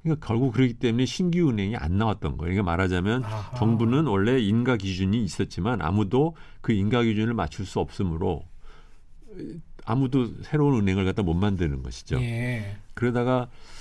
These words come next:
Speaker 1: 이걸 갖고 아마 좀 다른 나라에서도 뭐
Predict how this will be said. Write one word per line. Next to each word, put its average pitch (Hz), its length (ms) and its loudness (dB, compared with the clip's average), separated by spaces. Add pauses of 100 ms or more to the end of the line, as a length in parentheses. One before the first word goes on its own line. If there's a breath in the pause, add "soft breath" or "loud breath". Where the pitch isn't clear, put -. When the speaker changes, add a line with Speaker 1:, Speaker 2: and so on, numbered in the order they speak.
(300 loud breath)
Speaker 1:
이걸 127 360 4
갖고 123 240 0
아마 120 240 0
좀 107 580 -2
다른 113 360 0
나라에서도 98 560 2
뭐 92 280 2